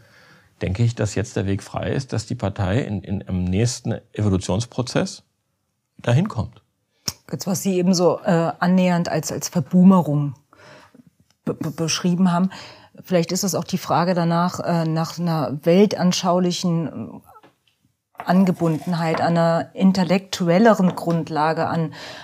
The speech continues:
Speaker 2: an einer Theorielust, die Sie vermissen an der A F D.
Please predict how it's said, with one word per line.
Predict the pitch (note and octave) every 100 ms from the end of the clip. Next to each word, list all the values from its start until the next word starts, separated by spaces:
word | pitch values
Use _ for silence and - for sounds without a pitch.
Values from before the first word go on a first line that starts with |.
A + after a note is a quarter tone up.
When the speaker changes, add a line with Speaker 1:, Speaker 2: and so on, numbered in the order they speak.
| -
Speaker 2:
an | F3
einer | E3+ E3
Theorielust, | - F#3 F3 E3+ F3+ A3 G#3+ D#3 D3+ - - -
die | F3+
Sie | D3+ E3+
vermissen | E3+ E3 D#3+ D#3+ -
an | - D#3
der | D3+
A | C3+ G2 C3+
F | A2+ -
D. | D3+ D3+